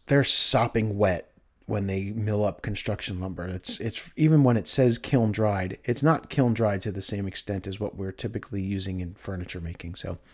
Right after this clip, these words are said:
um, once white pine is dry enough for furniture making, um,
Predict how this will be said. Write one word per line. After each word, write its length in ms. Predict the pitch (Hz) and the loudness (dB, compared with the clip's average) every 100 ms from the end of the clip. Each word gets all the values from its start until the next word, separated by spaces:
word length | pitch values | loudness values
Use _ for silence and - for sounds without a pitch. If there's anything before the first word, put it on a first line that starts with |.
| - - - - - _ - | -20 -20 -20 -20 -20 _ -4
um, 340 | 98 92 98 _ _ _ - | -2 -2 -4 _ _ _ -12
once 640 | 117 151 180 - - - - _ _ - | -2 4 4 2 -4 -6 -12 _ _ -4
white 340 | 107 131 - | 4 4 4
pine 520 | - 120 113 113 113 | -2 0 2 2 2
is 500 | 117 107 104 107 - _ _ 101 | 0 -2 -2 -4 -8 _ _ -6
dry 400 | 95 95 98 110 | -2 2 4 4
enough 320 | 110 110 117 | 4 2 0
for 200 | - 110 | -2 -4
furniture 500 | - 107 107 - 110 | 0 0 0 0 -2
making, 460 | 107 104 107 104 - - _ _ - | 0 0 -2 -4 -8 -20 _ _ -8
um, 200 | 104 98 | -4 -4